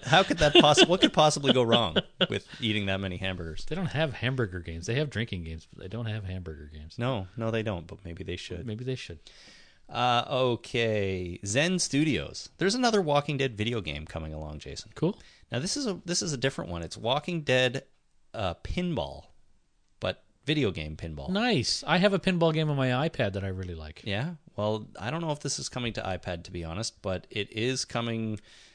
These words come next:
Speaker 1: to some computer, computing platform.
Speaker 2: Some kind of device.
Speaker 1: Yeah.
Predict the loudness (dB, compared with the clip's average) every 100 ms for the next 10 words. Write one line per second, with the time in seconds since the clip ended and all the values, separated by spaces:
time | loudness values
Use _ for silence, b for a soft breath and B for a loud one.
0 | b b -14 -2 0 2 2 0 -2 2
1 | 2 2 0 -2 -4 -8 -12 _ _ _
2 | -10 -4 0 0 -2 -6 -8 -4 -4 -4
3 | -4 -4 -4 -4 -6 -4 -2 0 2 0
4 | 2 0 -2 -4 -6 -4